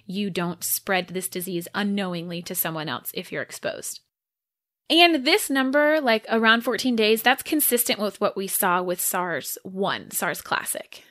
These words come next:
okay? Now, the other thing is that from a retrospective study of people that had covid,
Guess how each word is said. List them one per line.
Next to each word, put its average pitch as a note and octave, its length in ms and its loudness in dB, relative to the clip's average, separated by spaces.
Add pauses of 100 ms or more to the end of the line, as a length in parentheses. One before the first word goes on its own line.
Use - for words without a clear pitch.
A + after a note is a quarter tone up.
(200)
okay? F#3 300 -8 (1000)
Now, C#4 260 4
the C4 220 -4
other E4+ 240 2
thing F#3 360 -4
is G#3+ 320 -4
that F#3+ 480 0 (520)
from B3+ 400 2
a A#3 80 2
retrospective C4 720 0
study G3+ 400 0
of F#3+ 180 -6
people G3 540 -2 (120)
that G3+ 200 -2
had F#3+ 420 0
covid, A#3 720 0